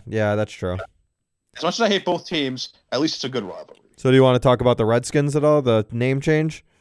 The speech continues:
Speaker 2: Yeah, sure. I, I even mentioned that in my script.
Speaker 1: Nice.
Speaker 2: I mean, what do you think, Sc-, what do you think it should be?
Speaker 1: I kinda like the Red Tails, the Red Hawks, the Warriors.
Speaker 2: No offense, but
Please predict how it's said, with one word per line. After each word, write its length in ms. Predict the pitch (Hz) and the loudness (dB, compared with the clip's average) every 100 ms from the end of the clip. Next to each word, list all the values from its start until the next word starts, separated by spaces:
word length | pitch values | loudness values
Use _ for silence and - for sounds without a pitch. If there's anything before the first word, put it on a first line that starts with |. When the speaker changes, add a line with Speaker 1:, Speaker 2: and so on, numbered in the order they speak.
| _ _ | _ _
Speaker 2:
Yeah, 80 | 131 - | -8 -8
sure. 340 | - 131 104 107 | -6 -4 -4 -4
I, 120 | 113 147 | -6 -2
I 40 | |
even 240 | 156 151 131 | -2 -2 -4
mentioned 300 | - - 101 | -6 -8 -8
that 100 | 98 | -6
in 80 | |
my 100 | 98 | -8
script. 520 | 104 - 135 110 - - | -8 -8 -8 -8 -10 -12
Speaker 1:
Nice. 480 | 120 117 107 104 - _ _ _ _ _ _ _ _ _ _ _ _ - | -2 2 2 0 -4 _ _ _ _ _ _ _ _ _ _ _ _ -4
Speaker 2:
I 160 | 165 165 | -4 -2
mean, 500 | 160 156 135 120 - _ _ - - - - - _ _ _ _ _ _ _ _ | -4 -4 -4 -8 -12 _ _ -18 -16 -14 -14 -16 _ _ _ _ _ _ _ _
what 160 | 156 185 | -4 0
do 40 | |
you 80 | 170 | 0
think, 220 | - 107 | -2 -8
Sc-, 120 | - 107 143 | -8 -10 -4
what 100 | 151 | -4
do 40 | |
you 40 | 139 | -4
think 160 | 127 | -6
it 60 | 110 | -8
should 200 | - 98 | -10 -12
be? 180 | 95 - _ _ _ _ - _ _ | -12 -14 _ _ _ _ -20 _ _
Speaker 1:
I 100 | 185 | -6
kinda 240 | 285 220 | -2 0
like 260 | 180 160 - | 4 4 4
the 100 | 127 | 0
Red 260 | 120 123 117 | 2 0 0
Tails, 540 | 135 127 123 123 110 | 0 2 4 2 0
the 100 | 113 | -2
Red 240 | 113 120 | 0 2
Hawks, 560 | 117 120 117 117 - - - _ - | 4 4 4 0 -6 -14 -16 _ -12
the 180 | 107 | -6
Warriors. 1040 | 104 117 123 123 123 120 120 120 117 - - _ _ _ 196 | -2 2 4 4 4 4 2 2 -2 -6 -12 _ _ _ 0
Speaker 2:
No 140 | 202 - 143 | 0 -2 -2
offense, 220 | 151 143 | -2 -4
but 120 | 143 | -16